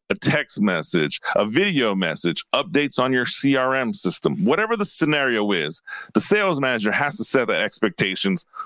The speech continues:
up front and right away. If you're a sales rep and you're new to a sales manager, this is your time to ask that question.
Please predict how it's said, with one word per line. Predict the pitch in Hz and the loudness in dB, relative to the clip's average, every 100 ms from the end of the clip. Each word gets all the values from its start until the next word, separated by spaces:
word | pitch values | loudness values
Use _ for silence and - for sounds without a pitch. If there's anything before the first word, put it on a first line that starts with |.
| - _ - | -16 _ -2
up | 127 104 | -2 -2
front | - 107 98 - _ _ | 0 2 2 -2 _ _
and | 110 98 | 0 2
right | 87 76 | 2 0
away. | 85 120 90 67 _ _ _ - - - | 0 0 -2 -6 _ _ _ -18 -6 -2
If | 110 | 2
you're | 147 156 | 2 2
a | |
sales | 123 - 165 139 117 | -2 -2 0 2 0
rep | 98 190 - 120 | 0 0 0 0
and | 131 | 2
you're | 123 | 4
new | 120 131 | 4 4
to | 127 | 2
a | 110 | 2
sales | - 117 107 98 | 2 2 2 0
manager, | 170 170 123 127 - _ _ _ | 0 0 0 0 -2 _ _ _
this | - 156 208 | 2 2 2
is | 226 | 0
your | 196 202 | 0 0
time | 170 160 151 | -2 -2 -2
to | |
ask | 131 110 117 - | -2 -2 -2 -2
that | 120 - | -2 0
question. | 156 139 - 80 67 | 0 0 -2 -4 -6